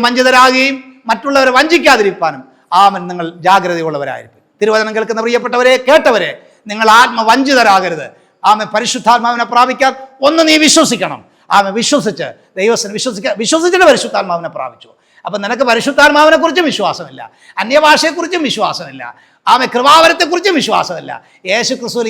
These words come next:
എവിടെന്നോ തൊട്ട് തേച്ചൊരു വിശ്വാസം കർത്താവിൽ മാത്രമുണ്ട്. ഇത് വച്ചിട്ട്, ആമേ, പരിശുദ്ധാത്മാവിനെ, ൻ്റെ പ്രവൃത്തികളെയും പരിശുദ്ധാത്മാവിനെയും അധിക്ഷേപിക്കുകയും അവിശ്വസിക്കുകയും ചെയ്യുന്ന ജീവിതമേ നിന്റെ ആയുസ്. നീ അഭിഷേകവും പ്രാപിക്കില്ല, അന്യഭാഷയിൽ എന്താണെന്ന് അറിയില്ല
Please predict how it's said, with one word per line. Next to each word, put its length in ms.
എവിടെന്നോ 280
തൊട്ട് 240
തേച്ചൊരു 380
വിശ്വാസം 360
കർത്താവിൽ 380
മാത്രമുണ്ട്. 420
ഇത് 140
വച്ചിട്ട്, 340
ആമേ, 220
പരിശുദ്ധാത്മാവിനെ, 840
ൻ്റെ 160
പ്രവൃത്തികളെയും 580
പരിശുദ്ധാത്മാവിനെയും 840
അധിക്ഷേപിക്കുകയും 640
അവിശ്വസിക്കുകയും 680
ചെയ്യുന്ന 300
ജീവിതമേ 380
നിന്റെ 180
ആയുസ്. 580
നീ 80
അഭിഷേകവും 440
പ്രാപിക്കില്ല, 500
അന്യഭാഷയിൽ 580
എന്താണെന്ന് 320
അറിയില്ല 280